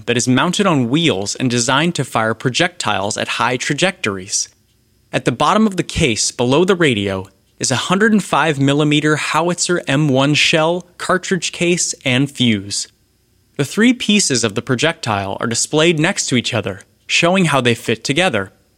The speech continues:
The howitzer shell, which is about fifteen inches long, is a forged steel capsule that contains the explosive charge. Its smooth surface is painted olive green. The cartridge case is a shiny brass cylinder that fits around one end of the shell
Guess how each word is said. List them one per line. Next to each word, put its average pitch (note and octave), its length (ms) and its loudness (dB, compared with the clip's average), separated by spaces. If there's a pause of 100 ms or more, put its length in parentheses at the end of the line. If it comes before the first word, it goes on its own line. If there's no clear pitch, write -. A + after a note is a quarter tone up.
(400)
The C#3+ 80 0
howitzer F#3 440 2
shell, C3+ 500 2
which A2 220 -4
is B2 80 0
about B2 220 -2
fifteen G3 580 0
inches D3+ 460 -2
long, B2+ 460 0 (320)
is C3 120 0
a C3 60 0
forged F3+ 480 0
steel F3+ 360 0
capsule D3+ 640 -4 (180)
that C3+ 120 -4
contains B2+ 520 0
the A#2+ 100 2
explosive B2+ 640 -2
charge. C3+ 640 -2 (460)
Its - 140 -4
smooth A3 360 2
surface - 580 -2
is - 140 -4
painted C3+ 460 -2
olive C#3 360 2
green. A#2+ 460 -2 (720)
The - 80 -2
cartridge G#3 520 0
case F#3 380 0
is - 160 -4
a A#2+ 80 0
shiny F#3+ 480 2
brass D3 420 0
cylinder A#2+ 560 -2
that G#2 160 -6
fits - 360 -2
around A#2 400 0
one D#3+ 240 2
end D#3 280 2
of A2 120 -2
the A2+ 60 0
shell G2+ 460 0